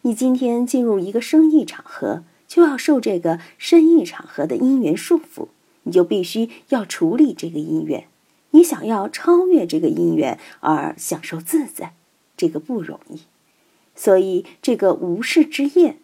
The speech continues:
是什么？还是前面说的为道日损。以前本光老法师就对我们说过，舍我我所有，除断一切贪，痴语一见尽，涅盘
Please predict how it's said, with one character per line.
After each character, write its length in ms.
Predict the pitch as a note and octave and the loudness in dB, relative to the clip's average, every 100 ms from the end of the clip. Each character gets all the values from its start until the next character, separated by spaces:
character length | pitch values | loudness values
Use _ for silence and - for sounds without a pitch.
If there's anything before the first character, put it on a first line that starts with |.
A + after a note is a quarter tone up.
| _ | _
是 200 | - G3+ | -10 -6
什 260 | - A2+ | -6 -6
么？ 200 | D3+ E3+ _ _ _ _ | -8 -10 _ _ _ _
还 280 | - - | -16 -14
是 160 | D4+ C#4 | -6 -4
前 220 | - - | -4 -6
面 140 | D3+ D#3 | -6 -6
说 260 | D3 F2+ | -6 -6
的 220 | - - - _ _ - | -10 -14 -18 _ _ -10
为 260 | E3 C#3+ | -10 -10
道 240 | - E3 E3 | -10 -10 -6
日 180 | F3+ | -6
损。 260 | D3+ - - _ _ _ _ _ _ _ _ _ _ | -6 -8 -16 _ _ _ _ _ _ _ _ _ _
以 160 | G#3 D#3+ | -4 -2
前 420 | - F3 E3 E3+ | 2 2 2 0
本 260 | - E3 | 2 2
光 220 | D#3 A#3+ C4+ | 2 -2 -4
老 160 | F3+ | -6
法 180 | F3+ F3+ | -10 -12
师 380 | - - B2+ - | -10 -10 -10 -14
就 140 | - F3+ | -6 -2
对 140 | F3 | 0
我 160 | E3+ - | 0 -4
们 120 | D3+ | -6
说 280 | D3+ F#3 F3 | -6 0 0
过， 260 | E3+ F3 - _ _ _ _ | -2 -6 -8 _ _ _ _
舍 320 | - G3 F3+ | -4 0 2
我 320 | F3+ E3+ D3 - | 2 0 0 0
我 220 | E3 F#3+ | -2 -2
所 260 | A3+ F3 F#3+ | -4 -4 -2
有， 320 | G3 - - _ _ _ | -4 -6 -10 _ _ _
除 260 | - D3+ | -8 -6
断 380 | D#3+ F3+ D3 - - | 0 0 0 -4 -10
一 160 | D#3 - | -12 -10
切 260 | - F3 | -4 -4
贪， 380 | D3+ - G#3 A3+ _ _ - _ | -2 -8 -8 -10 _ _ -20 _
痴 340 | - - D4+ D4 | -4 4 6 6
语 140 | G3+ | 2
一 400 | E3 F3 D#3+ F3 | -8 -8 -8 -6
见 300 | A3 D4+ F3+ | 2 2 2
尽， 380 | E3+ F#3 C#3+ - _ _ | 0 2 2 0 _ _
涅 260 | G#3+ F3 B2+ | 0 0 0
盘 380 | - B2+ C#3 | -6 -12 -12